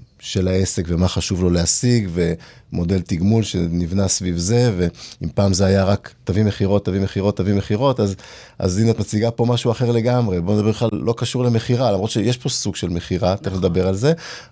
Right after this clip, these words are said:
Speaker 1: אבל זה כאילו, זה לא עכשיו, "בוא תשאיר לי כסף כדי שזה", אלא, "תספר לי כמה מילים,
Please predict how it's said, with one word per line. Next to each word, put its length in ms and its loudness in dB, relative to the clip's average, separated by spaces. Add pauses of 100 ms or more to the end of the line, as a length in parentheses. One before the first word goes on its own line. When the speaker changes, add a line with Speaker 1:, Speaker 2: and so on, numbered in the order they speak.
Speaker 1:
אבל 280 2 (1160)
זה 260 0
כאילו, 520 2
זה 180 0
לא 120 2
עכשיו, 240 0
"בוא 220 0
תשאיר 300 0
לי 100 2
כסף 640 0
כדי 220 2
שזה", 880 2
אלא, 180 4 (600)
"תספר 440 -2
לי 100 0
כמה 240 2
מילים, 520 2